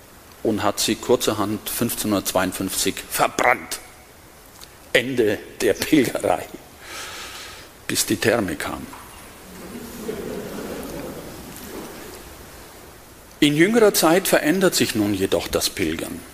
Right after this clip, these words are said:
Es sind zwar weiterhin religiöse Orte, die zahllose Menschen anziehen, im Westen etwa natürlich Santiago de Compostela,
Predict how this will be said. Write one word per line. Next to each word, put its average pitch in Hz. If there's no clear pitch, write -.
Es 139
sind 185
zwar 151
weiterhin 151
religiöse 143
Orte, 175
die 107
zahllose 131
Menschen 120
anziehen, 175
im 101
Westen 117
etwa 113
natürlich 113
Santiago 104
de 107
Compostela, 117